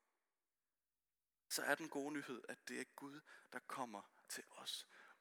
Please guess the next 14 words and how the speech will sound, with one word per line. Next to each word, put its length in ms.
Uanset 680
hvor 240
hermetisk 880
lukket 440
vores 280
døre 440
så 220
er, 180
så 200
råber 720
Gud 240
alligevel 500
til 260
os. 320